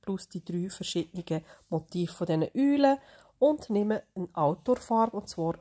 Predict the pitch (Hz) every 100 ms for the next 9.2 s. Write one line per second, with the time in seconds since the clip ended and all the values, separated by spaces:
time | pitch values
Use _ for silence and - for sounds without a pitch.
0 | - 156 139 170 233 254 - - 202 196
1 | - - 175 170 - 170 - 269 294 277
2 | - 247 240 - 247 240 - - _ 294
3 | 285 214 254 - - 160 160 - - 240
4 | - - 165 165 - 190 - - 156 131
5 | 139 - 131 135 _ _ _ _ _ _
6 | - 285 - 254 240 226 - - 202 208
7 | 175 180 - 180 175 175 180 175 - 165
8 | 160 160 156 285 - - 277 262 269 -
9 | 269 254